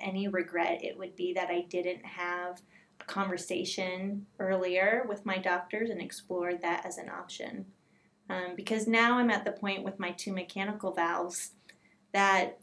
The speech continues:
it really, it'd be really risky. Like, and I know, I know there are women who do have mechanical valves that have had, had carried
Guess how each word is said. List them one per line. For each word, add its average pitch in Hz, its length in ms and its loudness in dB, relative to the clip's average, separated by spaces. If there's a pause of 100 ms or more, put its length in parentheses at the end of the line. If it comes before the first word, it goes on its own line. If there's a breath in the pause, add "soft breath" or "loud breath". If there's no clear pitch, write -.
it 226 180 6
really, 202 640 4
it'd 214 220 2
be 196 160 2
really 180 640 2
risky. - 760 -6 (120)
Like, 185 360 4
and 226 180 8
I 233 60 10
know, 240 320 12
I 220 120 10
know 220 200 8
there 208 220 10
are 190 180 10
women 196 340 2
who 190 100 0
do 175 260 0
have 180 340 2 (340 soft breath)
mechanical 190 600 0
valves 170 580 2
that - 220 0
have 190 180 -2
had, 190 340 -4 (120)
had - 360 -6 (200)
carried - 520 -4